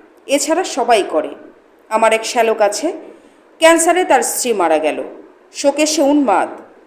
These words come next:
রাতে ঘুমায় না, হা হা করে কাঁদে, মনে হয় হায়না ডাকছে। কি গভীর প্রেম! দশ দিনের মাথায় শুনি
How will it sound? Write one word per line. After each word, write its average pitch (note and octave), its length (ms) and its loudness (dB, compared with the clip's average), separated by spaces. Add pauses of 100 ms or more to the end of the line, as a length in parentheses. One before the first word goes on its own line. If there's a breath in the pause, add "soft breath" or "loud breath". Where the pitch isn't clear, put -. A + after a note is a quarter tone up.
(120)
রাতে A3+ 280 2 (100)
ঘুমায় E3 300 -4
না, C#3 120 -8 (520)
হা C#4 180 2
হা E4 240 0
করে B3 220 0
কাঁদে, D3 360 -6 (480)
মনে C#4+ 200 4
হয় E4 200 2 (100)
হায়না G#3+ 280 2
ডাকছে। C#3 440 -6 (280)
কি E4 120 -2
গভীর E4 480 0
প্রেম! E4 220 0 (800)
দশ C#4 300 4
দিনের E4 280 2
মাথায় E4 280 2
শুনি F4+ 400 0